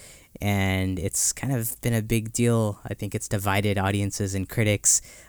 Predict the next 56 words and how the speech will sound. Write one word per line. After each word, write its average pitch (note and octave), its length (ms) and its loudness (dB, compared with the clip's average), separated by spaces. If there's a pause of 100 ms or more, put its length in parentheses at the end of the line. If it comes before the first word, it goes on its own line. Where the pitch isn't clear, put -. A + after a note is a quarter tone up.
(140)
Um, F#2+ 340 -2
it's - 180 -2
been F#2+ 520 -4
getting G#2 220 0
a G2 40 2
lot G2 140 2
of G2 100 -2
reviews, G#2+ 600 4 (380)
uh, G2 480 4
and F#2+ 220 0
it's - 140 -2
been G2 160 0
earning B2 260 4
a G2 80 2
good G#2 160 2
amount F#2+ 220 2
of F#2+ 60 2
money G2 200 2
at F#2 80 -2
the F#2+ 80 -4
box G2+ 320 -2
office. - 480 -4 (420)
So G2+ 360 4
I G2 80 2
thought G#2 200 4
it G#2 60 6
would G2 140 2
be G#2+ 80 4
another A2 260 6
good G#2+ 140 4
excuse - 400 2
for - 160 -2
us A2 140 2
to A2+ 120 -2
get A2+ 160 2
out A2 200 4
to - 80 -6
the G#2 120 2
theater. A#2+ 400 2 (480)
Brian, C#3 240 8
this C#3+ 160 6
is C#3 120 0
the B2 180 4
second B2+ 460 4
horror C3+ 280 2
film G#2+ 640 2
we've A2+ 180 0
seen A#2+ 240 4
in G#2+ 140 4
theaters A2 760 2
in, G2+ 320 0
like, G2 220 -2
the G2 100 -4
last G2+ 400 0
six - 360 -2
months. A2 440 0